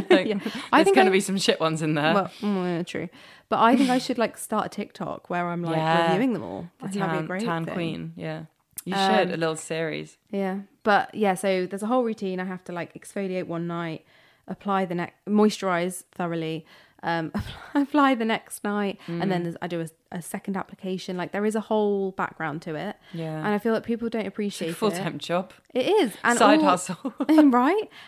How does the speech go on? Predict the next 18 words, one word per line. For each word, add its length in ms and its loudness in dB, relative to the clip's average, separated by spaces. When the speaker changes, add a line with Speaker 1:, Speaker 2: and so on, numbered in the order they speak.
Speaker 2:
And 120 2
all 240 4
I 80 8
do 180 6
is 120 4
get 140 -2
the 60 -2
piss 160 0
taken 240 -4
out 140 -2
of 80 -8
me 220 -2
for, 180 -4
like, 240 -4
my 100 -4
patchy 360 -10
skin. 460 -10
Speaker 1:
<laughs> 60 6